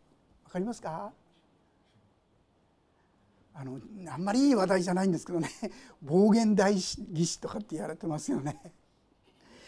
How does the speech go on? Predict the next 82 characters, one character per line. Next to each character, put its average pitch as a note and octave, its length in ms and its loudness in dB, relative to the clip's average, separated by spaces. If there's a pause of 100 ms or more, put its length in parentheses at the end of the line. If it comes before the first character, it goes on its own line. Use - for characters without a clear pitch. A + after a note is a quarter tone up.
(200)
「何 - 160 10
言 - 120 8
っ A4 60 4
て - 140 10
ん - 120 12
の？ A4+ 300 12
私 E4 280 6
の - 80 -10
と - 80 4
こ - 60 8
も E5 60 12
行 C#5+ 160 12
き - 120 0
続 - 160 -12
け - 160 -6
る - 60 10
の - 60 -2
か？」 - 40 -8 (180)
な A3 80 4
ん G3 120 0
て、 D#4 100 -4
ち C4 760 -12
ょ F4 40 -4
っ - 20 -10
と C#4 60 -6
か A#3 160 0
わ C#4+ 120 12
い C4 40 4
そ D#4 100 -2
う C4 40 0
で A#3 100 6
す F#3+ 120 2
よ F#3+ 100 8
ね。 E3 80 6 (320)
<laughs> - 280 -14
テ - 120 2
レ D4+ 120 10
ビ B3+ 100 6
で A3 100 6
で G3+ 100 8
す E3 80 4
ね、 G#3+ 80 6
あ G#3 80 10
の A3+ 100 8
状 A#3 200 10
態 A#3+ 160 4
が A3+ 100 0
ブ G#3+ 180 -10
ワ A#3+ 320 -6
ー B3 40 -6
っ G#3 40 -8
て C#4 100 -4
こ A3 320 6 (380)
う G#3 200 -8
流 F#3 200 0
さ G3 120 0
れ F3+ 100 0
て D#3+ 120 -10
し C#3 120 -8
ま D#3 100 -2
っ - 20 -6
て D#3 200 -10
で D3+ 100 -6
す C#3+ 80 -8
ね、 G#3+ 380 6 (360)
も A3 260 6
う G#3+ 60 6
一 A3+ 200 -2
躍 A#3+ 240 2
あ G#3+ 60 2
れ A#3 60 0
で A3 120 2
有 A3 140 0
名 A3+ 120 0
に G#3 60 0
な G#3+ 80 0
っ - 20 -4
ち G#3 100 -8
ゃ E3+ 40 -8
っ - 20 -12
て F3 140 -12
ね、 A3+ 240 -4